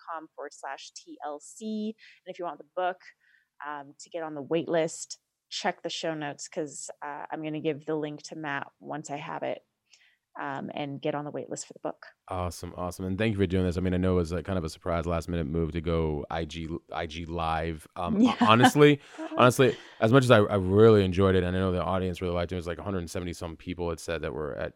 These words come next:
Speaker 2: uh, in and out on that conversation. Um, it's, it's actually a lot more difficult trying to do that, trying to, um, control my sound so it doesn't echo over here for you,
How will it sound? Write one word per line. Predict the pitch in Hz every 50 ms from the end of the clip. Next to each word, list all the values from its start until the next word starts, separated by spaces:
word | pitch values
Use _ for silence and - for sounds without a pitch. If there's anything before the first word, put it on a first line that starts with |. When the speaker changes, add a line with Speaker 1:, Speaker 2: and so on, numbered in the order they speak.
| _ -
Speaker 2:
uh, | 90 87 85 82 - -
in | - 92 87
and | 87
out | 85 85 85 85
on | 82 80
that | 82 82 78 -
conversation. | - - 92 85 78 - 85 85 80 - - 85 78 73 -
Um, | - 87 85 85 - -
it's, | - 104 98 - - - - - - - -
it's | _ -
actually | 123 127 131 - 156
a | 123
lot | 117 107 101
more | 110 101
difficult | 85 104 92 95 87 98 95
trying | - 107 98
to | 95
do | 87 98 92
that, | 92 101 98 98 98
trying | - - 104 101 98
to, | 95 95 82 - 104
um, | 98 90 90 87
control | - 101 95 - - 113 113 107
my | 98 98 98 98
sound | - 107 101 98 98 95
so | - 95
it | 82
doesn't | 95 95 92 104 -
echo | 95 92 - 98 92 90
over | 90 85 87 85
here | 82 92 92 85
for | - 82
you, | 80 90 95 95 95 92 90 87